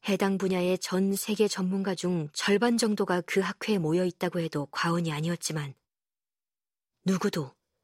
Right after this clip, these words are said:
시대를 초월한 그 언어의 계통에 대해 설명하지는 못했다. 형체나 재료와 마찬가지로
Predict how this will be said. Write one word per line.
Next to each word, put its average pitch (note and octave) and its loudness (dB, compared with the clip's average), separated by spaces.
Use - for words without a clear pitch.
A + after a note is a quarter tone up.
시대를 B3 4
초월한 G3 0
그 F#3+ 2
언어의 F3 2
계통에 F3 -4
대해 D3 -4
설명하지는 A3 0
못했다. - -10
형체나 A3+ 0
재료와 G3 2
마찬가지로 E3+ -2